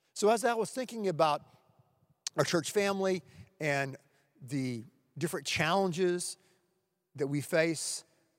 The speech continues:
I thought, you know, these two weekends on spring break will be a good time to try to answer this question. And that is, how do you get through what you're going through? Again,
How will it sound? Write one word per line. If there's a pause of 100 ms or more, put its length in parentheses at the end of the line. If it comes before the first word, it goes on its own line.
(240)
I
thought, (120)
you
know,
these
two
weekends
on
spring
break
will
be
a
good
time (420)
to
try
to
answer
this
question. (1040)
And
that
is,
how
do
you
get
through (920)
what (100)
you're
going
through? (1400)
Again,